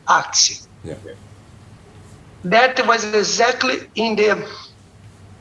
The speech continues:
Speaker 1: in the beginning of the nineties, nineteen ninety, nineteen ninety-one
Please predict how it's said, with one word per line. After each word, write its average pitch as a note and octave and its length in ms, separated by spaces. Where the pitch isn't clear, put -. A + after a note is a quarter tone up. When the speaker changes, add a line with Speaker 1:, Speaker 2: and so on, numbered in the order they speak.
Speaker 1:
in F#3+ 160
the F#3 60
beginning F#3+ 400
of G#3 160
the F3+ 80
nineties, F3 840
nineteen E3+ 560
ninety, A3 680
nineteen F3 440
ninety-one F3 640